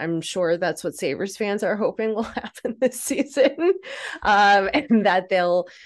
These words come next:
they'll have a little bit more. Here's a fun fact for you. They, um, have the youngest opening night roster in the N H L.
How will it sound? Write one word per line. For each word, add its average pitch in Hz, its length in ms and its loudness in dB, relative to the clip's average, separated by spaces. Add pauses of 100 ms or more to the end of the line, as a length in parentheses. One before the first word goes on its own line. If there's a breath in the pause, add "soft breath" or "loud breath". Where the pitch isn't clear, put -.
(220 loud breath)
they'll 180 320 4
have 196 300 -2
a 214 40 -2
little 202 180 -2
bit 196 160 -2
more. 175 440 0
Here's 196 340 -6
a 208 60 -6
fun 185 280 -6
fact 175 320 -2
for 170 160 -2
you. 165 200 -2
They, 170 320 0
um, 156 600 -4 (1200 soft breath)
have 233 180 0
the 226 100 -2
youngest 233 640 0
opening 233 440 2
night 196 200 0
roster 175 540 0
in 165 160 -2
the 165 140 -4
N 165 160 -2
H 180 240 -4
L. 156 440 0